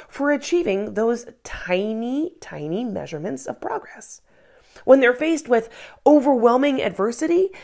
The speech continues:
they focus on the smallest of victories and celebrate accomplishing it. And then they do it the next time, and then the next, until the job is done.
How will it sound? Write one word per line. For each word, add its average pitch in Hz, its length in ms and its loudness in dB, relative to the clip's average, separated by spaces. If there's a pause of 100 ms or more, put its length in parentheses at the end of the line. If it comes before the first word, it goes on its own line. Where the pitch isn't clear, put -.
(140)
they 269 140 2
focus 285 360 2
on 269 160 2
the 269 100 2
smallest 262 840 0
of 196 120 -2
victories 180 560 -2 (240)
and 233 140 -6
celebrate 240 520 0
accomplishing 220 680 -4
it. - 240 -16 (380)
And 240 140 -4
then 262 100 -2
they 285 120 2
do 285 180 2
it 269 100 0
the 262 80 -2
next - 280 -6
time, 143 300 -12 (280)
and 269 180 2
then 294 160 4
the 269 100 2
next, - 400 -8
until 233 380 -4
the 381 120 -2
job 175 340 -8
is 175 140 -8
done. 202 440 -12